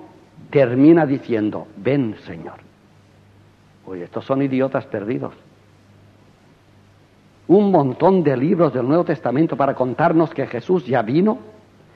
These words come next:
terminan con una invocación, ven Señor. ¿Qué quedamos? ¿Que vino o viene? Bueno, pues aquí está. ¿Vino el año pasado o viene?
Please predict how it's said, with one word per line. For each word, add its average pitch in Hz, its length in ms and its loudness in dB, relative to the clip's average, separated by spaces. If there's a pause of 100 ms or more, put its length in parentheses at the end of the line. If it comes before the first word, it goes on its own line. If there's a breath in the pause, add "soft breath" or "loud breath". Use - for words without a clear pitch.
(160 soft breath)
terminan 190 540 6
con 170 200 6
una 175 160 8
invocación, 160 760 4 (140)
ven 147 320 4
Señor. 123 400 -4 (580)
¿Qué - 80 -12
quedamos? 113 380 -4
¿Que 107 160 -4
vino 165 360 0 (200)
o 127 100 4
viene? 107 400 -2 (1700)
Bueno, 127 160 -6
pues 110 140 -8
aquí 107 120 -8
está. - 220 -10 (920)
¿Vino 175 500 4
el 147 140 2
año 147 200 4
pasado 175 500 2 (680)
o 147 160 6
viene? 131 460 4